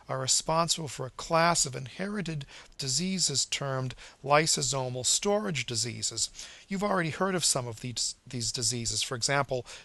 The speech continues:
Tay-Sachs disease is a classical lysosomal storage disease. You may have also heard of Gaucher's disease, Niemann-Pick disease, Hunter's syndrome, Hurler's syndrome. These are all diseases in which the lysosomes become engorged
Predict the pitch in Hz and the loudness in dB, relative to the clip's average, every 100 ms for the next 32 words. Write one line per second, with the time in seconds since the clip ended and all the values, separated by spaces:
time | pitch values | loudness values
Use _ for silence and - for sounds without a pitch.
0 | - 143 131 - 156 160 165 - 139 123 | -2 2 4 6 8 8 6 2 0 -2
1 | 123 113 113 117 - 156 170 175 - 120 | -2 -2 -2 -4 2 6 8 6 2 -2
2 | 113 - - - 127 120 120 120 113 110 | -10 -12 -20 -2 2 2 2 0 -4 -4
3 | - 135 117 113 104 117 107 113 104 104 | -4 -2 -2 -4 -8 -4 -4 -4 -4 -4
4 | - - - 127 123 123 131 131 147 110 | -4 -8 -14 -6 -2 4 6 6 4 2
5 | 123 110 - 127 139 - 143 - 139 131 | -2 -4 2 4 4 0 -2 -4 -4 -4
6 | 139 139 139 127 - - - 123 123 117 | -2 -2 0 0 -2 -20 -10 -6 -4 -4
7 | 110 - 175 - 156 139 156 147 147 143 | -2 0 0 -2 -2 0 0 0 0 2
8 | - - - - - - 147 147 156 139 | 0 -2 -18 -18 -12 0 0 2 0 -2
9 | - - - - 143 139 139 127 117 - | -2 -4 -4 -2 -2 -2 -2 -2 -4 0
10 | 156 156 147 - 147 139 139 135 135 - | 2 4 4 4 2 0 0 0 -2 -6
11 | - - 175 175 156 165 165 175 156 139 | -16 -6 0 2 4 4 6 6 4 2
12 | 123 165 175 147 131 120 127 - 135 127 | 2 2 2 2 2 0 -2 -2 -2 4
13 | 151 170 - 131 131 123 123 - - - | 4 6 2 2 0 0 2 0 -2 -12
14 | - - 143 131 120 107 156 170 143 120 | -8 -2 0 0 -2 -4 -2 2 4 4
15 | 113 - | 2 -4